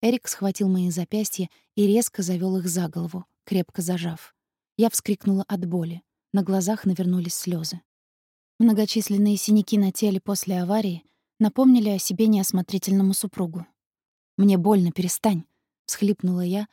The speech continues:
вырываясь. Он ослабил хватку. «Прости, забылся». «По-моему, такое нельзя забыть», — довольно грубо ответила я и вылезла из-под Эрика. «София!» —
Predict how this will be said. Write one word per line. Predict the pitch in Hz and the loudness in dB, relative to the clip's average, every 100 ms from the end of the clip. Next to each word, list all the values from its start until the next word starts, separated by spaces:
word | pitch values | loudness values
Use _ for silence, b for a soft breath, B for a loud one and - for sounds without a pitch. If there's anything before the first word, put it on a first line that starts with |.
| _ _ | _ _
вырываясь. | 185 214 190 180 156 160 - _ _ | -2 0 0 -4 -8 -12 -14 _ _
Он | - 240 | 2 2
ослабил | 214 190 190 180 | 2 0 -2 -2
хватку. | 180 - 165 165 - 190 - _ _ _ _ _ - | -4 -6 -10 -10 -12 -14 -14 _ _ _ _ _ -2
«Прости, | 185 - - | -2 -2 -2
забылся». | 196 170 165 190 - 180 156 _ _ _ _ _ - | -2 -2 -2 -2 -4 -10 -14 _ _ _ _ _ 0
«По-моему, | 208 220 240 226 | 6 8 8 4
такое | 214 - 220 | 2 0 4
нельзя | 208 208 202 220 | 6 4 4 2
забыть», — | 185 180 190 - - _ _ _ | 2 0 0 -4 -14 _ _ _
довольно | 170 185 185 180 | -2 0 2 0
грубо | 170 214 190 | 0 -2 -2
ответила | 180 - 185 - 175 | -4 -4 -6 -4 -6
я | 170 202 208 _ _ - | -4 -4 -8 _ _ -2
и | |
вылезла | 190 220 214 202 | 2 2 2 0
из-под | 196 190 - 190 170 | -4 -8 -4 -4 -2
Эрика. | 160 - 170 - _ _ _ _ _ | -6 -10 -16 -16 _ _ _ _ _
«София!» — | - 190 180 240 240 165 | -2 -2 2 4 4 2